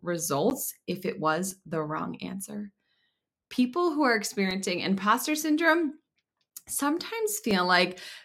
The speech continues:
they just scraped by, like they got to the place they are simply by luck alone. And that's a little bit of how I felt.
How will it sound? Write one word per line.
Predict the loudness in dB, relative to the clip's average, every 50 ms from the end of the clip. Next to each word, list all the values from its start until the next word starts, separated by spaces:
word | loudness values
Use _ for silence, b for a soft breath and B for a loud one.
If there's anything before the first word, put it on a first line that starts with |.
| B _
they | 8 10 10 10
just | 6 4 6 8 8 8 8 6 4 0 -6 -8 -10 -18 _ _
scraped | -10 -6 -4 -4 2 4 4 4 4 2 0 -4
by, | -4 -4 -4 -4 -4 -6 -8 -8 -12 _ B B B B B B 2
like | 2 2 8 8
they | 8 8
got | 10 12 12 12 12 10
to | 6 2
the | 2
place | 2 4 4 4 4 4 2 2
they | 4 4 4 4 6
are | 6 8 10 10 10 8 6
simply | 4 0 0 2 4 4 4 2 2 2 2 2
by | 4 4 4 4 4
luck | 2 0 4 6 6 4 4 0 -8 -10 -6
alone. | -4 -2 0 0 -2 -2 -2 -4 -2 -2 -4 -4 -8 -14 _ _ _ _ _ _ _ _ _
And | -8 -4 -2
that's | -2 -2 -4 -6 -6 -6
a | -4
little | -2 -2 -2 -2 -2 -4 -4
bit | -4 -4 -4 -4 -4 -4
of | -4 -4
how | -6 -8 -4 -2 -2 -2 -2
I | -2 -4 -4
felt. | -2 -2 -4 -4 -4 -6 -12 -20